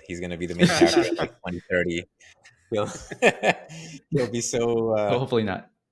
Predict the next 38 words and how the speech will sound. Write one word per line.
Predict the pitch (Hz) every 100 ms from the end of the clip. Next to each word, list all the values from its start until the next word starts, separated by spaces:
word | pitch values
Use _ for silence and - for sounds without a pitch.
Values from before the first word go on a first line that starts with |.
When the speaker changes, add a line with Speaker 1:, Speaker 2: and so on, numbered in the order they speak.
| _ - _ _ _ _ -
Speaker 3:
I'm | 117
Speaker 1:
you | 113
Speaker 3:
being | 110
Speaker 1:
know. | 90 90 101
Speaker 3:
sued. | 113
<laughs> | - 147 180 175 143
Like, | 131
what | 120 120
is, | 117 113
like, | 104
what, | 110 123 - - 143
what | - 170
is | 107
Speaker 1:
<laughs> | -
Speaker 3:
going | 101
on? | 101 101 - -
Yeah. | -
Speaker 1:
But | 117 117
anyway, | 151 131 98 104
I |
mean, | 120
it's, | 117 -
it's, | 113
it's | 113 131 - -
obviously, | 123 120 - 101 95 90
um, | 82 80 78
you | 85
know, | 78
positive | - 82 80 85 85 82
for | - - 85
both | 78 80 80
sides. | - 76 80
I | 82
think | 82
that | 76
this | 78 -
got | 71
resolved. | 73 82 82 80 -